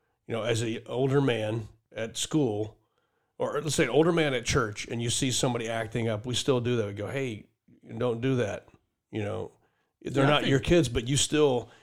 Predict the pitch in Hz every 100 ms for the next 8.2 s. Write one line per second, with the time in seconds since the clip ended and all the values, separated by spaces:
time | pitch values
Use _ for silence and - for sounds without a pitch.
0 | _ 135 135 117 110 - 127 117 127 117
1 | 104 101 131 127 110 110 - 117 110 131
2 | 113 117 101 110 107 131 120 143 139 135
3 | 110 107 104 95 - 123 104 98 120 139
4 | 90 82 - 110 98 - 151 127 104 117
5 | 104 - 135 107 95 92 85 - - -
6 | _ _ _ _ - - 117 113 - -
7 | _ - - 135 110 101 117 117 123 107
8 | 104